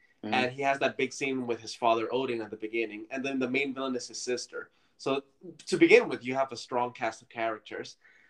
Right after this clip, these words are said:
Speaker 2: um, and then th-, this whole idea of, like, I want you, I, Odin wants him, wants Thor to be better. He doesn't want him to become Odin. He wants him to be better. Um, and all of those things together make me feel like, okay,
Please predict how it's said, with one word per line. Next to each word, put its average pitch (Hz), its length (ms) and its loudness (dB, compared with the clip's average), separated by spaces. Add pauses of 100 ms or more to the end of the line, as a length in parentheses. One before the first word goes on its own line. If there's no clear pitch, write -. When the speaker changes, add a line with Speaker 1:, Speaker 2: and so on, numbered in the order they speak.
(140)
Speaker 2:
um, 117 560 2 (100)
and 135 160 -6
then 139 280 -6
th-, 160 120 -4
this 151 160 -2
whole 151 220 0
idea 139 380 -2
of, 123 160 -4
like, 110 240 -4 (640)
I 139 80 6
want 151 220 2
you, 165 200 2
I, 143 160 2 (160)
Odin 160 340 2
wants 139 220 -4
him, 135 320 -8
wants 123 220 -4
Thor 127 160 0
to 120 100 -14
be 113 140 -4
better. 107 380 2 (180)
He 131 80 -4
doesn't 135 260 0
want 123 220 0
him 127 180 -2
to - 160 -10
become - 420 -2
Odin. 135 340 4
He - 120 -6
wants 127 220 0
him 123 80 -10
to - 100 -16
be 110 140 -12
better. 110 500 2 (460)
Um, 101 720 2 (200)
and 143 200 -8
all 185 180 8
of 226 100 6
those 185 180 0
things 151 280 0
together 127 460 0
make 113 120 -6
me 117 80 -6
feel 120 180 -4
like, 110 140 -6
okay, 139 320 -2